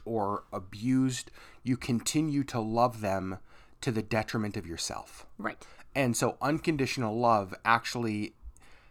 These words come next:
Speaker 1: simply between humans, not healthy. But the love that we talk about on Advent is we focus on things that exist outside of our temporal existence.
Speaker 2: Right.
Speaker 1: And so Advent, the focus is more like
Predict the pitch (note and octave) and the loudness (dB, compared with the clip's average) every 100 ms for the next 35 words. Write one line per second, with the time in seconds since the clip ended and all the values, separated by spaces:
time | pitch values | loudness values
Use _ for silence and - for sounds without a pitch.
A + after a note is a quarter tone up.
0 | - - - - - - F3 F#3 D#3+ D3 | -20 -18 -14 -4 2 4 6 4 2 2
1 | A#2+ A#2+ - G#2+ A#2 - C#3+ B2+ G#2+ - | 2 0 -2 -10 -6 -2 0 0 0 -4
2 | - B3 C4 C3+ A2+ A2+ A2 - - - | -2 2 4 4 4 2 -2 -8 -20 -14
3 | - A2+ G#2 - - - - - - - | -4 0 2 0 -4 -8 -14 -18 -16 -16
4 | - - - - D3 - D3 C3 G3+ A3 | -16 -16 -8 0 0 2 0 6 4 4
5 | F#3 F3 C3+ C3 D3 C3+ A#2+ A2 F#2+ G2+ | -2 -2 0 0 2 2 2 2 2 0
6 | F#2 G2 A2 G#2 - E3 G3 F3 D#3 C3 | -2 -4 -6 -4 2 2 2 -2 0 2
7 | B2 A2+ A2+ G2 G2 B2 - - - B2+ | 2 2 0 -2 0 0 0 0 6 6
8 | - - A#2+ A#2+ A#2 G#2+ G#2 - A#2 G#2+ | 6 4 6 6 4 0 -2 -2 -2 -2
9 | G#2 F2+ D#2 D#2 - - - - - - | -2 -4 -8 -10 -12 -14 -12 -12 -12 -8
10 | A3 - - - - B2 A#2 - B2+ A#2 | -8 -8 -12 -14 -2 0 2 4 6 6
11 | A2 G#2+ - - - - C#3 F3 E3+ C3 | 4 0 -4 -18 -18 0 8 8 8 4
12 | A2 B2 A#2 - C3+ B2 C3+ C3+ A2+ A#2+ | 2 0 -2 0 2 2 0 0 0 0
13 | A#2 A2+ G#2+ | 2 2 2